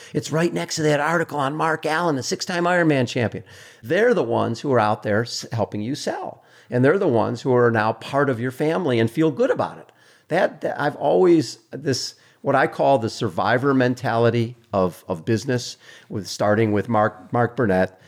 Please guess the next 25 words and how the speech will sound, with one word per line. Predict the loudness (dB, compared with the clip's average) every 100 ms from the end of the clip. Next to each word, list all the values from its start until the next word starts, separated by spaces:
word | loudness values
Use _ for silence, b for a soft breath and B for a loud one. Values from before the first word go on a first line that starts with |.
| b
who | -10
started | -4 0 0
the | -2
Survivor. | -4 -2 2 0 -2 -4
And | 0 2
actually, | 2 0 -4
I | -4
covered | -4 -6 -4
Mark | -4 -4 -4
when | -8
he | -8
was | -10 -12 -10
with | -10 -4
Raid | -4 -2
Gawaz. | -2 0 -2 -6 -12
You | -10
know, | -8
he | -8
was | -8 -8
putting | -4 -2
on | 0
a | 0
Raid | -2 -2
Gawaz | -2 0 0 -2
team, | -4 -4 -4